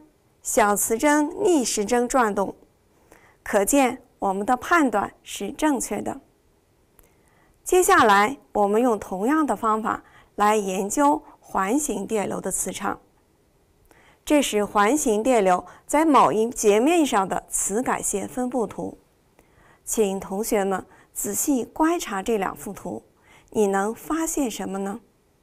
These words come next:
可以看出，环形电流实际上可以看作是一小段儿一小段儿的很小的直线电流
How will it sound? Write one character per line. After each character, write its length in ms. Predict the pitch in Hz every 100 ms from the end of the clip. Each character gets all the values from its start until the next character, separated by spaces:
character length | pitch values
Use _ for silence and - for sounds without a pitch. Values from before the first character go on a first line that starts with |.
| _ _ _ _ _ _ _ _ _ _ _ _ _ _ _ _ _ _ _ _ _ _
可 200 | - 233
以 140 | 285
看 280 | 226 - 269
出， 400 | 254 - 302 302 - _ _ _ _ -
环 360 | - 233 214 233
形 280 | - 247 220
电 240 | 233 202
流 260 | 175 170 -
实 300 | - 196 196
际 200 | 277 226
上 240 | 208 165 - - _
可 160 | - 240
以 160 | 247
看 280 | - - 233
作 200 | 220 202
是 260 | 196 - - - -
一 160 | 392
小 300 | 381 240 -
段 180 | - 214 190
儿 60 | -
一 100 | 262
小 260 | - 185
段 180 | - 208
儿 40 |
的 180 | 196 190 - _ _
很 320 | - 202 208
小 200 | 285 233
的 200 | - - -
直 180 | - 175
线 320 | - 311 269
电 220 | 269 214
流 200 | 185 -